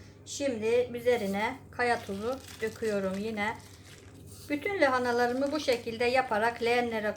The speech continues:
koyuyorum. Üç dört saat dinlendiriyorum. Lahanalarımı dinlendirdim ve diğer malzemelerimi de hazırladım. Malzeme listemiz olarak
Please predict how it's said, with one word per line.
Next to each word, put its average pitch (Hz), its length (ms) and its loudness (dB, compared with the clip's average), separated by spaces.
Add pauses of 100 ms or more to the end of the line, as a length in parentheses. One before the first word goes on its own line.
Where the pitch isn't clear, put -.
koyuyorum. 220 600 0 (460)
Üç 262 240 -6
dört 277 200 8
saat 240 360 2
dinlendiriyorum. 214 920 -6 (640)
Lahanalarımı 269 800 0
dinlendirdim 262 840 2
ve 254 160 0
diğer 262 260 0
malzemelerimi 240 760 -2
de 226 80 -2
hazırladım. 240 800 -2
Malzeme 240 500 0
listemiz 233 400 -6
olarak 226 440 0